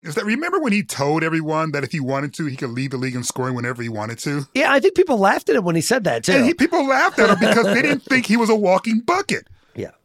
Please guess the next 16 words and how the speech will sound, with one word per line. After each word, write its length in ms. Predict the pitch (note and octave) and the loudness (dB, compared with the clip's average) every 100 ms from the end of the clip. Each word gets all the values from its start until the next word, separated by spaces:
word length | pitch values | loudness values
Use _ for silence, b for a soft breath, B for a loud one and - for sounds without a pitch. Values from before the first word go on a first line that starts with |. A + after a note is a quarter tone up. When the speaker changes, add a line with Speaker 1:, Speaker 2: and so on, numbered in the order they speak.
| _ _ _ _ | _ _ _ _
Speaker 1:
He's 180 | A#3 A#3+ | -2 0
already 320 | A#3 A3+ F#3 | 0 2 0
scored 440 | D3+ - F3+ E3 C3+ | -2 0 2 0 0
more 220 | D#3+ D#3 | 0 0
points 320 | - D#3 C#3 | -2 -2 -4
than 100 | - | -6
anyone 380 | D3+ D3 C#3 B2+ | -4 -2 -2 -2
who's 140 | B2 | -2
ever 140 | B2+ A#2 | -4 -4
played 240 | - B2 | -4 -6
the 40 | A2+ | -4
game 340 | A#2 A#2 A2+ | -4 -4 -8
in 140 | C#3+ | -8
the 60 | A#2+ | -4
regular 240 | B2 A#2 | -4 -4
season 500 | G#2 B2 A2+ A2+ G#2+ | -6 -6 -6 -6 -8